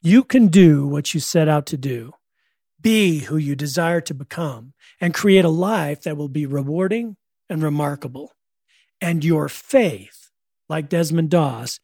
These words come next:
can turn things to your good if you will keep it and stay loyal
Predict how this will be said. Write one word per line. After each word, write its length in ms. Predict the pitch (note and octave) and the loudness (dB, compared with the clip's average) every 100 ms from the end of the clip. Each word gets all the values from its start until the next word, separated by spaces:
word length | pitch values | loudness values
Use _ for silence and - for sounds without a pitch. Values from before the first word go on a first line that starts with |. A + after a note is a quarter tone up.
| _ _ _ | _ _ _
can 260 | F3 D3+ C#3+ | -2 -2 -4
turn 360 | A3 A#3 B3 | -2 0 0
things 380 | - G#3 G3+ G3 | 0 0 0 -2
to 140 | - | 0
your 160 | E3 D#3+ | 2 2
good 480 | C#3 G3 D3+ C#3 D#3 | 2 0 0 -4 -6
if 180 | G3 - | -8 -2
you 120 | A3+ | -2
will 100 | A3 | 0
keep 400 | - - B3+ - | -4 -2 -2 -2
it 160 | A2 - _ _ _ _ _ - | -12 -16 _ _ _ _ _ -14
and 120 | D3 | -12
stay 300 | - D#3 C3+ | -8 -6 -6
loyal 560 | B2+ D3+ E3+ F3 F3 | -2 2 4 2 -2